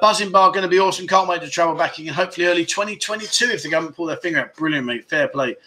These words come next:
Um, sounds like the landlord is being too. It's the management company. Yeah, it's, it's, oh man, you know, I mean, they're just talking stupid. I mean, think about it.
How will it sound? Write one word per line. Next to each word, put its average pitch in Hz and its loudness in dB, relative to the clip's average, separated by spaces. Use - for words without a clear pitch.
Um, 151 4
sounds 208 4
like 196 6
the 175 2
landlord 180 4
is - -6
being 156 -2
too. 160 0
It's 190 -4
the 196 0
management 190 0
company. 143 -4
Yeah, 156 0
it's, 165 -8
it's, - -10
oh 143 -4
man, 156 -2
you 143 -2
know, 147 -2
I 156 0
mean, 180 4
they're 180 2
just - 0
talking 180 0
stupid. 127 0
I 156 -6
mean, 170 0
think 247 2
about 185 4
it. 175 -10